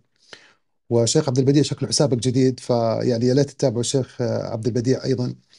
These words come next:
تابعوا حسابه وادعموه، خلوه يكثر لنا من هذه التلاوات الطيبة عبر حسابه بشكل مباشر أو عبر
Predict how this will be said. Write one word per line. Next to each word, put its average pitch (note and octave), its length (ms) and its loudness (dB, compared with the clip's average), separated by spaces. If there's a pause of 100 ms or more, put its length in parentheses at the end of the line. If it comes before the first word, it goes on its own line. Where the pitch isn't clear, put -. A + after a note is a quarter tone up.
(320)
تابعوا B2+ 300 0
حسابه A#2 320 0
وادعموه، A#2+ 340 -2
خلوه B2+ 360 -2
يكثر C#3 320 -2
لنا B2+ 200 0
من A#2 140 -2
هذه A#2 160 -2
التلاوات A#2 480 -4
الطيبة A#2 400 -2
عبر A2 200 -6
حسابه A2 340 -4
بشكل A2+ 260 -8
مباشر A2+ 440 -6
أو B2+ 120 -4
عبر A#2 340 -6